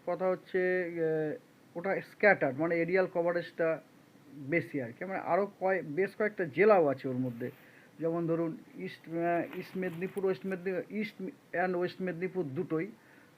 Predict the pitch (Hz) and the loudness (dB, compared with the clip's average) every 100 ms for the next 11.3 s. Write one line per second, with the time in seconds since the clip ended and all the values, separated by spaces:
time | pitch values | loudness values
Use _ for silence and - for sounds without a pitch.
0 | - 147 160 160 175 165 170 165 - 135 | -4 0 0 0 0 2 0 -2 -6 -2
1 | 147 147 165 160 165 147 160 160 151 147 | 2 2 0 0 -2 -2 -6 -2 -2 0
2 | 175 151 151 156 156 156 156 151 156 151 | -2 -2 0 0 -2 -6 -6 -6 -4 -2
3 | 151 147 - 143 147 147 151 143 143 147 | -2 -4 -8 -6 -2 0 -2 -2 -4 -4
4 | 160 151 151 156 160 151 160 156 175 165 | -4 -4 -4 -4 -2 0 0 0 2 4
5 | 156 143 139 151 143 - - - - - | 4 2 2 0 0 -6 -20 -20 -20 -8
6 | 135 143 143 143 131 139 135 127 107 120 | -4 0 0 0 -2 -4 -4 -6 -8 -4
7 | 143 139 170 165 - 170 160 135 170 160 | -2 0 -2 -4 -6 -2 -2 -2 -6 -4
8 | 170 156 156 165 175 170 156 147 - 147 | -2 0 0 0 2 2 4 2 2 -2
9 | 139 - - - - - 180 254 285 180 | -2 -6 -20 -20 -20 -8 -2 0 2 0
10 | 127 - - - - 143 143 147 143 139 | -4 -10 -20 -20 -16 -8 -4 -2 -4 -2
11 | 147 139 | -4 -4